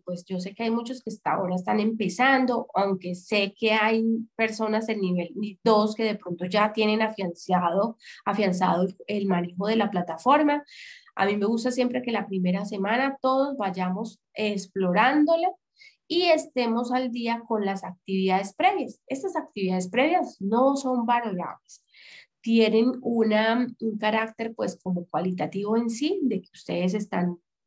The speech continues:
conociendo, se están revisando el cronograma y están viendo cómo se van a organizar ustedes de aquí en adelante. Entonces, las vamos a trabajar desde el primero de agosto hasta el siete de agosto.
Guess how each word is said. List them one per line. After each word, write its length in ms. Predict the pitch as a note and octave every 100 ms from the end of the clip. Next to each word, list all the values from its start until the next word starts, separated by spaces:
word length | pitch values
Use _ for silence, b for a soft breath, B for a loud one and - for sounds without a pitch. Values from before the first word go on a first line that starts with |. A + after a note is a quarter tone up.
| _
conociendo, 720 | G3 G3 F3 A#3+ D#4 D#4 D4+
se 100 | C#4+
están 280 | C4+ G#3 F#3+
revisando 520 | A3 A3+ F#3 F3+ F3+
el 100 | F#3+
cronograma 600 | - G3+ F3+ F3+ A#3 D4
y 100 | D#4
están 280 | A3+ - F3+
viendo 320 | F#3 G3 G#3+ -
cómo 240 | C#4+ E4+
se 140 | F4
van 160 | A3+ F#3
a 40 |
organizar 520 | G#3 G#3+ G#3 E3+ E3 F3
ustedes 340 | F3+ G#3 G#3+
de 60 | G3
aquí 220 | F3+ -
en 80 | E3+
adelante. 500 | F3+ G#3+ E4+ B3 - _ _ B B B B B
Entonces, 400 | - G#3+ B3 G#3+
las 140 | F#3 F3+
vamos 260 | A3 D4
a 60 | -
trabajar 460 | B3 G#3 F3+ F3 F3+
desde 240 | F3 F3
el 80 | F3
primero 500 | F#3 G3 A3+ C4 D#4+
de 100 | D4+
agosto 340 | A3+ A#3+ C4+
hasta 220 | E4 - G#3+
el 80 |
siete 420 | - - F#3+ F3+ F3+
de 120 | G3+
agosto. 520 | A3+ C4+ B3+ -